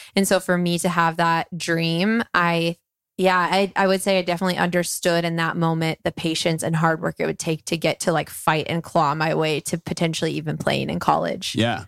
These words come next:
Speaker 2: but you had to trust the process, right? You had to continue
Speaker 1: Yeah.
Speaker 2: to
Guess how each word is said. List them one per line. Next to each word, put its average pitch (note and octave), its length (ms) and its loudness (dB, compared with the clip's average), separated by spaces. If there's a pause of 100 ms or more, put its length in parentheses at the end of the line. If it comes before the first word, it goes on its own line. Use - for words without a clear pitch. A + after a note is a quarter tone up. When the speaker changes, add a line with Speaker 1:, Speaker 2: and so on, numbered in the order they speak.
Speaker 2:
but A#2 100 0
you A#2 100 0
had B2 100 -4
to A#2 60 -4
trust A2+ 300 -4
the F#2+ 80 -12
process, - 640 -4 (220)
right? F#2+ 240 0
You F#2+ 80 -4
had F#2 100 -4
to F2+ 60 -10
continue G#2 600 -2
Speaker 1:
Yeah. D#3+ 200 2
Speaker 2:
to F#2 400 -4